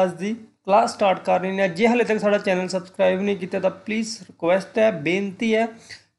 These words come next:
ਚੈਨਲ ਨੂੰ ਸਬਸਕ੍ਰਾਈਬ ਜ਼ਰੂਰ ਕਰ ਲਿਆ ਕਰੋ ਤੇ ਵੀਡੀਓ ਨੂੰ ਲਾਈਕ ਜ਼ਰੂਰ ਕਰ ਦਿਆ ਕਰੋ। ਦੇਖੋ, ਪੰਤਾਲੀ ਹਜ਼ਾਰ ਸਬਸਕ੍ਰਾਈਬਰ ਹੋਣ ਵਾਲੇ ਆ।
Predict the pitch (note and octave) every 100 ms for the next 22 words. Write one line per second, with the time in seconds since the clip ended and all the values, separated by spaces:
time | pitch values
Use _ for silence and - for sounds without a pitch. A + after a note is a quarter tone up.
0 | - G#3 G3 G3 F#3+ F3+ - F3+ F3+ E3
1 | D3+ D#3+ D3 E3+ D3 D#3 E3 F3+ G#3 E3+
2 | D#3+ D3+ D3+ C#3+ C#3 D#3 C#3+ C#3 C3+ C#3+
3 | C3+ C#3 D3 F#3 A3+ A#3+ - - _ -
4 | F#3 G#3+ G3 G#3 G#3 G#3+ G#3 G#3 G#3 G3
5 | G3+ G#3 F#3 G3+ G3+ G3+ G#3 G#3+